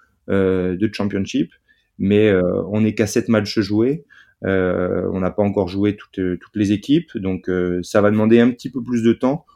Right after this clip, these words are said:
pour pouvoir faire des, des comparaisons un petit peu plus précises et un petit peu plus poussées.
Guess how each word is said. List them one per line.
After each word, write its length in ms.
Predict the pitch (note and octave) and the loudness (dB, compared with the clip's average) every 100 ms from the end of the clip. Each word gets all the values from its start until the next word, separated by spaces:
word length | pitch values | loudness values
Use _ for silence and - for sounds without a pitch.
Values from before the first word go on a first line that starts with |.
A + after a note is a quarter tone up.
| _ | _
pour 180 | _ _ | _ _
pouvoir 260 | A2 A2+ A2 | 2 4 4
faire 180 | A#2 G#2+ | 2 2
des, 200 | G2+ F#2+ | 2 0
des 120 | G2 | -2
comparaisons 600 | G#2+ G#2 G2 G2+ G2+ G#2 | -4 -2 0 2 0 -2
un 80 | G2+ | -4
petit 140 | - | -6
peu 100 | G2 | -12
plus 160 | - - | -12 -14
précises 460 | - G#2+ - A#2+ | -6 -6 -2 -4
et 80 | G2+ | -4
un 80 | G2 | -6
petit 120 | G2 | -8
peu 120 | F#2+ | -12
plus 120 | F#2 F#2+ | -12 -12
poussées. 380 | G2 F2+ E2+ | -10 -8 -10